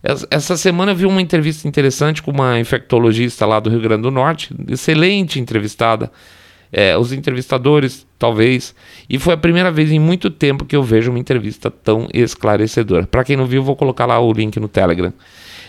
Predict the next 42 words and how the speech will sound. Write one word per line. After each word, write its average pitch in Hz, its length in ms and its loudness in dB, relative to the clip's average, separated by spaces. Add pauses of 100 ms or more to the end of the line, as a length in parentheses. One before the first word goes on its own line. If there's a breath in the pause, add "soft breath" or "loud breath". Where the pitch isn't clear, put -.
É 147 120 -2
tão, 151 580 -2 (240 soft breath)
mas 135 380 -4 (360)
tão 269 420 2
raro 120 440 0
você 107 300 -2
ver 107 140 0
alguma 104 260 0
coisa, 101 640 2
uma 101 160 0
pessoa, 101 440 0
perdão, 101 320 0
falar 98 320 -2
sobre 98 400 -2
o 95 40 -2
tema 104 420 -2
sem 127 260 -4
carga 120 800 -2 (180)
política, 98 680 -4 (160)
e 92 100 -4
até 85 180 -2
eu - 60 -8
corrijo, 151 380 -4 (440 loud breath)
ela 92 260 -4
tinha - 280 -4
viés, 117 360 0
sim, 113 320 -6
ela 90 160 -2
como 92 180 -6
entrevistada - 580 -4
tinha - 140 -6
viés, 120 160 -2
todo 156 300 0
mundo 139 240 -2
tem, 110 260 0
ela 98 140 0
fala 104 240 0
até 104 260 -2
de 107 80 -8
virtual 101 400 -4
signaling, 107 560 -2
né? 131 280 -2